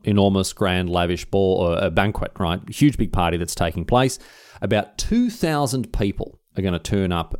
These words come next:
uh, a-, and celebrate here in, in honor of Louis the fourteenth. He would be visiting,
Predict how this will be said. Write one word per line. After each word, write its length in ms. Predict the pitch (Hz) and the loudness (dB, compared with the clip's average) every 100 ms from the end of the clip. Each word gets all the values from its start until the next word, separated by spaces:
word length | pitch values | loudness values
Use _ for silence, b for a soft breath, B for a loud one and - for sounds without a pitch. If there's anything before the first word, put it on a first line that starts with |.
| - | -4
uh, 400 | 85 82 82 - | -2 0 0 -2
a-, 200 | 87 - | -4 -4
and 120 | 87 | -4
celebrate 460 | - 120 107 101 90 | -2 0 2 0 0
here 200 | 95 92 | 0 -2
in, 240 | 98 92 92 | -2 -4 -4
in 140 | 107 | 2
honor 300 | 117 131 101 | 4 4 2
of 100 | 80 | 0
Louis 220 | 87 82 | -2 -2
the 100 | 82 | -4
fourteenth. 640 | - 85 82 - 143 131 - b b | -4 -4 -2 0 0 0 -6 b b
He 140 | 113 | 0
would 120 | 104 | 0
be 100 | 98 | -2
visiting, 540 | 87 113 117 127 160 | -2 0 0 0 0